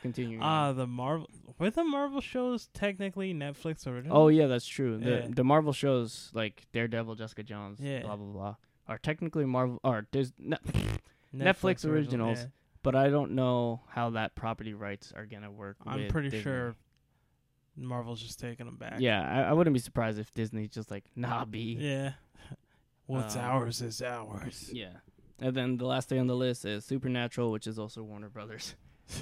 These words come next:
Speaker 1: And then Parks and Rec, which is N B C, so that'll leave for the N B C streaming
Speaker 2: Aw,
Speaker 1: service.
Speaker 2: man.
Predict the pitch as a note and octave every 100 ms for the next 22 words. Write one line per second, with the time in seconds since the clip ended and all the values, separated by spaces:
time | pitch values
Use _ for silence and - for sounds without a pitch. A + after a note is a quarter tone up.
0 | - - A2 G#2+ G#2 G2+ G2 G2+ - C#3
1 | - A#2+ B2 B2+ - A2+ A2+ A2 A2 G#2
2 | - G#2+ G#2+ - G#2 G2+ G2+ G#2 G#2+ G#2
3 | G#2 G#2 - G2 G2+ - _ - A2 G#2+
4 | A2 C3 D3 D3 C#3+ C#3+ C#3+